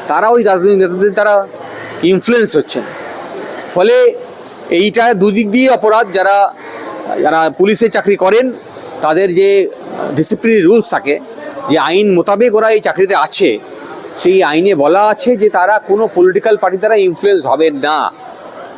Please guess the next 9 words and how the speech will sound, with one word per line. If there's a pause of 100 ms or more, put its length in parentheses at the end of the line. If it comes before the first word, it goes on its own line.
(120)
আর
যদি
কোনো (560)
পদাধিকারী (720)
পলিটিক্যাল
পার্টি
দ্বারা
ইনফ্লুয়েন্সড
হন,